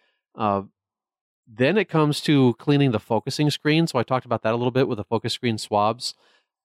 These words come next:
Many times, though, I'll just wrap a standard microfiber cloth, not the ones that you get in the automotive section, but,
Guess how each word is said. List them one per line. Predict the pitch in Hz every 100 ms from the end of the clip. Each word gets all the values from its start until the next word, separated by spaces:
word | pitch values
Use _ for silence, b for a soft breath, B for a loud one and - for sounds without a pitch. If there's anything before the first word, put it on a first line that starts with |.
| _ 131
Many | 120 139
times, | 147 165 165 147
though, | 156 180
I'll | 135 123
just | 131 -
wrap | 113 123 131 123
a |
standard | - 135 139 143 117
microfiber | 117 104 104 107 101 101
cloth, | - 98 104 110
not | 107 113
the | 120
ones | 117 123 123
that | 127
you |
get | 113 120 -
in | 120
the | 113
automotive | 113 113 120 107
section, | 107 98 - 101
but, | 107 98